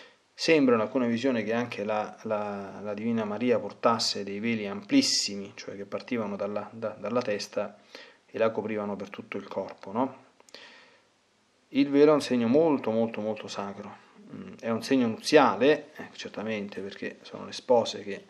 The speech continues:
si presentano dinanzi allo sposo velate, eh, ma è anche un segno, mm, come dire, mm,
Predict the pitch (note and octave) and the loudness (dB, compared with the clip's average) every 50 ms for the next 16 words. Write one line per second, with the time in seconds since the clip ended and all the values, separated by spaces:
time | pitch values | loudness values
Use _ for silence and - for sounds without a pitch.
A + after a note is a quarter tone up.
0 | - - - - - - - _ _ _ _ _ - - - - G2 G2 G2 G2+ | -20 -20 -20 -20 -20 -20 -20 _ _ _ _ _ -18 -16 -12 -10 -6 -4 -2 0
1 | A2 A2 G#2 G2+ - F#2+ F#2 F#2+ G#2+ A2+ A2+ A2 - - G2+ G#2 G2 - - A#2 | -2 -2 -2 -6 -8 -10 -8 -4 -2 -2 -2 -2 -2 -4 -4 -6 -6 -4 -2 0
2 | A2+ G#2+ G#2 G#2 G#2 G2 - A#2 A2+ A#2 A#2 A#2 A2+ A2 - - - C3 D3+ D3+ | 0 0 0 -2 -6 -6 -6 -4 0 0 2 2 0 0 -2 -2 0 0 0 0
3 | - - - _ _ _ _ _ _ _ _ _ - - - - - - - _ | -2 -10 -20 _ _ _ _ _ _ _ _ _ -20 -20 -20 -20 -20 -20 -20 _
4 | _ _ _ - - D3+ D3 C#3 B2+ A#2+ B2 C3 C3+ C3 B2+ B2+ A#2+ B2 C3+ C3+ | _ _ _ 4 8 10 12 12 10 10 8 6 6 6 4 4 2 2 2 0
5 | B2+ - - A#2+ A#2 A#2 A#2 A#2+ A#2 A#2 A#2 A2+ - - - G#2+ G#2 G2+ G2 F#2+ | 0 2 0 2 4 4 4 4 4 2 2 0 -2 -10 -12 -10 -8 -8 -8 -10
6 | - F#2+ G2 G2 F#2+ G2+ G2+ F#2+ F#2 F2+ - - - - - F#2 - - A#2+ A#2+ | -10 -14 -14 -16 -16 -16 -16 -14 -14 -14 -16 -16 -18 -18 -20 -20 -20 -20 -20 -20
7 | A#2+ A#2+ A#2+ B2 B2+ B2 A#2 A2+ B2+ B2+ B2+ - - - G#2 G#2+ G#2 G2+ G2 G2 | -20 -20 -18 -18 -18 -18 -18 -18 -18 -18 -18 -16 -14 -12 -10 -10 -8 -8 -8 -8
8 | F#2 D#2+ F#2+ G#2 G#2 G2+ G2+ G2+ G2 F#2+ G2 F#2+ F#2+ | -8 -8 -10 -10 -8 -8 -8 -8 -10 -10 -12 -14 -16